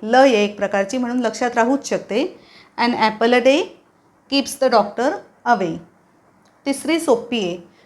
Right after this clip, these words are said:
"Prevention is better than cure." चौथी पण राईम असल्यासारखी लयबद्ध आहे, सेम श-, शब्द आल्यामुळे, "A healthy mind in a healthy body."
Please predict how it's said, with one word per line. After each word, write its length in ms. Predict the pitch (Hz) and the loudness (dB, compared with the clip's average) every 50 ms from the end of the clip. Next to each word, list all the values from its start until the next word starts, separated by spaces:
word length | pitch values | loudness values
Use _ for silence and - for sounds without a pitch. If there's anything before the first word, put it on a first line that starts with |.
| _ _ - | _ _ 0
"Prevention 600 | 254 240 247 262 269 277 277 - 277 277 285 285 294 - - - - | 2 4 4 6 4 4 4 2 2 4 4 2 0 -2 -10 -10 -8
is 100 | 254 220 214 233 | -8 -6 -2 -2
better 380 | 226 208 214 220 220 214 208 | -2 -2 -2 -2 -4 -2 -2
than 200 | 214 208 233 277 311 - - - _ - 240 | -2 -2 0 -2 -2 -2 -6 -18 _ -6 -2
cure." 240 | 240 202 180 165 165 170 - - _ _ _ _ _ _ _ _ _ _ _ _ _ _ _ _ _ _ _ _ _ _ - | 0 0 0 0 -2 -8 -14 -18 _ _ _ _ _ _ _ _ _ _ _ _ _ _ _ _ _ _ _ _ _ _ 4
चौथी 340 | 269 262 254 247 - 302 285 | 4 4 4 4 0 0 0
पण 280 | 294 285 277 285 294 302 - - - _ - | 2 4 4 4 4 0 -2 -6 -20 _ -4
राईम 340 | - 233 262 240 262 269 269 | 2 4 6 6 6 4 2
असल्यासारखी 580 | 247 254 - 254 247 254 247 240 240 277 262 233 | 2 0 -2 -2 -2 -2 -4 -4 -2 -2 -2 0
लयबद्ध 360 | 220 214 208 233 233 226 240 | 0 0 0 -2 -2 -2 0
आहे, 160 | 247 247 262 | 0 0 0
सेम 260 | 262 277 233 226 247 226 | 2 2 2 2 2 0
श-, 100 | - 240 233 226 | -4 -8 -10 -8
शब्द 280 | - - 240 233 233 247 | -6 -4 -4 -2 2 4
आल्यामुळे, 560 | 233 220 208 208 208 208 208 202 226 277 349 359 - - _ _ _ _ - - _ _ _ _ - | 4 6 6 4 4 2 2 0 0 0 0 -2 -4 -14 _ _ _ _ -20 -20 _ _ _ _ -2
"A 40 | 247 | 2
healthy 360 | 240 - 220 220 214 247 262 | 2 2 2 2 2 0 0
mind 320 | 254 247 240 247 269 294 311 359 - - _ _ _ _ _ _ _ _ _ _ - 226 240 | 0 0 0 0 2 2 0 0 -4 -12 _ _ _ _ _ _ _ _ _ _ -6 -2 2
in 60 | 254 | 2
a 120 | 269 285 | 4 4
healthy 320 | - 220 202 185 220 247 220 | 4 2 2 0 -2 0 2
body." 260 | 226 185 190 277 | 2 2 0 -2